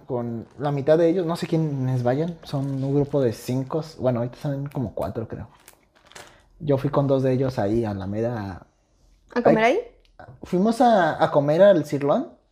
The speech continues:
Speaker 2: Ajá.
Speaker 1: Y después fuimos a un área de juegos. No sé si has ido ahí. Es como
Speaker 2: Como
Speaker 1: tipo una, el
Speaker 2: Peter Piper,
Speaker 1: pero sin
Speaker 2: pero
Speaker 1: la pizza.
Speaker 2: Ah, <laughs> sí.
Speaker 1: Ajá.
Speaker 2: No he ido, pero sí sé cuál. Ajá.
Speaker 1: Sí, y ahí fui yo. Está por allá,
Speaker 2: Ujú.
Speaker 1: pero,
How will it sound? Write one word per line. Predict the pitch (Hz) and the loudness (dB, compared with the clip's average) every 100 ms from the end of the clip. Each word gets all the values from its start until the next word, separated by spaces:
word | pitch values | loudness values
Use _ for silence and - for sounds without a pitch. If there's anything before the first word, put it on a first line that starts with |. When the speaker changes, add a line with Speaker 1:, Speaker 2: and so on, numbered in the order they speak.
| _ _ | _ _
Speaker 2:
Ajá. | 262 254 277 277 285 349 - - - - - - | 6 6 4 -2 -6 -8 -10 -20 -20 -18 -14 2
Speaker 1:
Y | 160 | 6
después | 151 156 147 | 6 4 0
fuimos | 175 175 170 | 0 -2 -2
a | |
un | 160 | 0
área | 160 165 | 2 2
de | 147 | 2
juegos. | 151 156 139 - - _ _ _ | 2 0 0 -6 -20 _ _ _
No | - 131 | -10 -8
sé | 147 | -6
si | 147 | -4
has | 135 | -4
ido | 147 143 | -2 0
ahí. | 139 135 - | -2 -4 -8
Es | 131 123 | -10 -4
como | 262 - 247 | 0 2 2
Speaker 2:
Como | - | 2
Speaker 1:
tipo | 240 | 0
una, | - 302 151 254 - | -2 -2 -4 -6 -10
el | - 262 | -6 -2
Speaker 2:
Peter | 247 262 | 0 0
Piper, | 285 285 403 - | -2 -6 -10 -10
Speaker 1:
pero | - 131 | -4 -4
sin | 123 151 120 | -2 -4 -4
Speaker 2:
pero | 117 | -4
Speaker 1:
la | 107 107 | -6 -8
pizza. | 139 - - 131 | -10 -14 -12 0
Speaker 2:
Ah, | 247 - - | 2 2 2
<laughs> | 370 | 4
sí. | 302 240 - 302 294 277 233 - _ _ - | 4 2 -2 -6 -4 -6 -12 -20 _ _ -6
Speaker 1:
Ajá. | 135 180 190 - | -2 0 -2 -2
Speaker 2:
No | 233 262 | 2 4
he | 269 294 | 4 2
ido, | 320 | 0
pero | 277 233 | 0 -2
sí | 240 | -4
sé | 233 | -6
cuál. | 233 220 220 - | -6 -8 -10 -8
Ajá. | |
Speaker 1:
Sí, | 226 170 165 151 | -2 0 0 0
y | 156 | 4
ahí | 147 151 | 4 4
fui | 175 165 | 0 0
yo. | 175 226 - - | 0 0 -6 -14
Está | 151 202 | -2 0
por | 208 | 4
allá, | 190 208 233 233 - | 4 4 -2 -6 -12
Speaker 2:
Ujú. | 254 285 370 | -8 -8 -4
Speaker 1:
pero, | 147 143 135 131 131 127 123 120 90 _ | -2 -2 -2 -4 -4 -4 -6 -8 -12 _